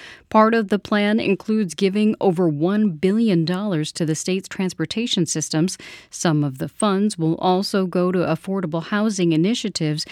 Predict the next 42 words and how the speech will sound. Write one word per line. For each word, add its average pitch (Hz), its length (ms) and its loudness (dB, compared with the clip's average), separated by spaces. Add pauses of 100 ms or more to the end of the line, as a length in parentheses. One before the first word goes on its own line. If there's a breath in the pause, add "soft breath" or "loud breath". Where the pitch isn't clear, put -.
(140 loud breath)
and 208 300 6
efforts 208 480 0
aimed 185 300 2
at - 120 -2
reaching 180 320 0
the 170 100 2
state's 170 320 -2
climate 233 460 2
goals. 160 400 -2 (320 loud breath)
The 160 80 0
proposal 160 600 0
needs 165 360 4
to - 80 -4
be 180 160 0
approved 180 400 -2
by 160 160 2
legislators 147 800 -2
before 165 640 -2
it - 140 -8
can 160 160 -2
go 151 160 -2
into 160 240 -2
effect. - 500 -4 (800 loud breath)
We're 160 120 0
getting 156 240 2
a - 20 0
better 156 380 2
explanation 156 840 0
of 156 200 0
why 160 240 2
faculty 170 760 -2
at 175 100 -2
the 160 80 -2
Boston 160 520 0
Latin 175 340 0
Academy 165 640 0
gave 170 260 2
a 165 80 2
vote 180 460 0
of 170 140 0
no 180 320 2
confidence 202 760 0